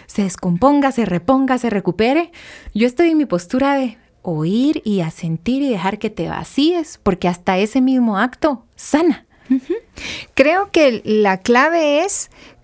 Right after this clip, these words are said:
Speaker 2: conocer cómo puedo yo ayudar.
Speaker 1: Muy bien.
Speaker 2: Y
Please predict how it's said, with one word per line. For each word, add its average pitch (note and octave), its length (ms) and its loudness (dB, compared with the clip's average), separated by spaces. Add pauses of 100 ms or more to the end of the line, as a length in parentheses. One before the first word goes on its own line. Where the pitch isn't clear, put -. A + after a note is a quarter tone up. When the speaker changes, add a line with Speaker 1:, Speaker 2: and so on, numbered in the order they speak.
(140)
Speaker 2:
conocer A#3+ 840 2 (840)
cómo D4+ 420 4
puedo A#3 260 2
yo G3+ 240 0
ayudar. F3 540 0 (240)
Speaker 1:
Muy E3+ 160 -4
bien. D3+ 200 -8 (840)
Speaker 2:
Y G#3+ 340 0